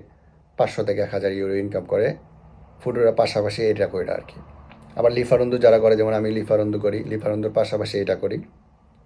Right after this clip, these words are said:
তো একটা কাজের পাশাপাশি ভোল্ট করে সবাই আর কি। তো ভোল্ট করে মোটামুটি,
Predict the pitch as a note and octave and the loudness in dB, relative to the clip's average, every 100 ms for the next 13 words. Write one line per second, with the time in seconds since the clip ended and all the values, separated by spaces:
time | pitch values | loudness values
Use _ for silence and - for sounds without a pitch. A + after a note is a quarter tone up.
0 | _ _ - - A#2 - - - _ _ | _ _ -18 0 2 2 0 -20 _ _
1 | _ _ - D3+ - D#3+ D#3+ E3+ D#3+ D#3+ | _ _ 2 4 8 10 10 8 6 6
2 | D#3+ D#3+ F3+ F3+ - C3 A2+ A#2+ A#2+ A2 | 6 6 4 -4 -6 -12 -2 -2 2 2
3 | G2 G#2 F#2+ F2 F2 - F#2+ - _ - | 2 0 0 0 -2 -6 -10 -12 _ -4
4 | G#2+ G2 - - _ _ _ _ _ _ | 0 0 -2 -10 _ _ _ _ _ _
5 | A#2 D3+ D#3+ F3 D#3+ D#3+ D#3+ D#3 D3 D3+ | 6 8 10 12 12 10 6 6 2 -2
6 | - | -4